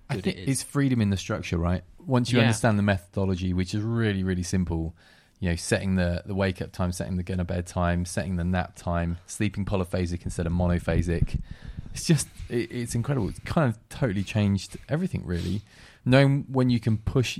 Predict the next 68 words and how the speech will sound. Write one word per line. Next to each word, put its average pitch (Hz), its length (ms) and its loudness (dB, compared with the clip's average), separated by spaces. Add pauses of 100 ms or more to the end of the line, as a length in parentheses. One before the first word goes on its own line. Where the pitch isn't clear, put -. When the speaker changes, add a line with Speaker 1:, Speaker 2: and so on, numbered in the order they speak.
Speaker 1:
uh, 107 80 -6 (120)
um, 107 420 0 (380)
yeah, 135 140 4
push - 280 0
it, 104 60 0
I 104 60 0
think, 95 260 -4
is 95 100 -4
what 85 140 -4
you 95 80 -4
would 95 140 -6
say. 110 360 -2 (400)
You 107 80 -6
know, 95 100 4
Speaker 2:
Mm. 113 200 0
Speaker 1:
knowing 120 240 4
that, 113 220 0
okay, 117 280 2
I'm 101 180 2
only 117 180 2
gonna 107 160 2
get 101 160 -2
a - 40 -2
few 107 240 0
hours 95 220 2
sleep 95 300 -4
tonight, 85 320 -4 (260)
so - 160 -8
what 95 100 0
I'm 98 60 -2
gonna 95 140 2
do 90 120 2
is 85 100 0
sleep - 380 -4
in 87 160 0
this 90 180 0
cycle 85 640 -2 (300)
for - 100 -8
this 90 220 -2
amount 87 260 0
of - 60 -18
time, 87 340 -2
and 82 80 -2
I 82 40 -4
know 87 280 0
that 80 100 -4
I 71 140 -10
can 90 140 -8
then 85 100 -4
catch - 320 -12
up - 100 -12
later 87 280 -6
on. 85 180 -4 (100)
Speaker 2:
And 131 140 -6
trusting - 440 -4
it, - 240 -14
'cause - 100 -12
I 127 100 -2
think 147 220 -2
Speaker 1:
Yeah, 135 200 8
trusting 110 480 0
it, - 80 -6
yeah. 92 200 2
Speaker 2:
the 87 40 -2
tricky 120 240 -6
thing 110 220 -10
with 104 100 -14
sleep 113 280 -12